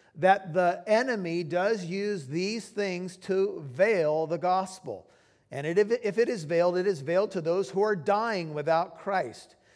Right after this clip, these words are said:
in whose case, would you notice, the god of this world, I think most scholars believe that's, uh, Satan, of this world has blinded,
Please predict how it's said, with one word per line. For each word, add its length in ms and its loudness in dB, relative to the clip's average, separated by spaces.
in 140 -4
whose 440 -6
case, 500 0
would 120 -4
you 120 -6
notice, 340 -2
the 160 -2
god 420 2
of 160 0
this 240 0
world, 540 -2
I 60 -8
think 180 -4
most 240 -2
scholars 460 0
believe 440 -2
that's, 320 2
uh, 280 0
Satan, 600 -6
of 140 2
this 200 4
world 300 2
has 340 2
blinded, 1080 -4